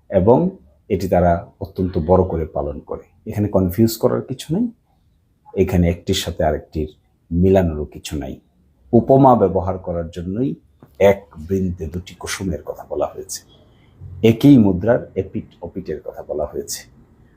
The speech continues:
আর এই মুদ্রার নাম হলো বাংলাদেশ। এখানে সকল ধর্মের মানুষই বসবাস করে, বসবাস করছে, বসবাস করবে মিলেমিশে। আর ভাটি বাংলা তার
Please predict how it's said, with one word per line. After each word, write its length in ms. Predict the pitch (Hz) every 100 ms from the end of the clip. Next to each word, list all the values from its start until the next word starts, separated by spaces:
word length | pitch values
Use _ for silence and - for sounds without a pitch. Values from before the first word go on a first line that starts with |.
| -
আর 140 | 85
এই 100 | 85
মুদ্রার 400 | 85 90 87 107
নাম 260 | 107 101 101
হলো 380 | 101 120 156 -
বাংলাদেশ। 760 | 85 - - - - - - - _ _ _ _ _
এখানে 220 | - 92 90
সকল 360 | - 92 90
ধর্মের 360 | 85 92 104 107
মানুষই 380 | 107 107 - 113
বসবাস 420 | 107 - 117 117
করে, 220 | - 135 - _ _ _ _ _ _ _ _ -
বসবাস 400 | 85 87 95 95
করছে, 520 | - - - - 180 190 _ _ _ _ -
বসবাস 420 | - 80 73 -
করবে 400 | - 76 - - - -
মিলেমিশে। 640 | 110 107 101 92 90 - - _ _ _ _
আর 180 | 85 87
ভাটি 260 | 87 90
বাংলা 300 | 107 107 113
তার 200 | 123 120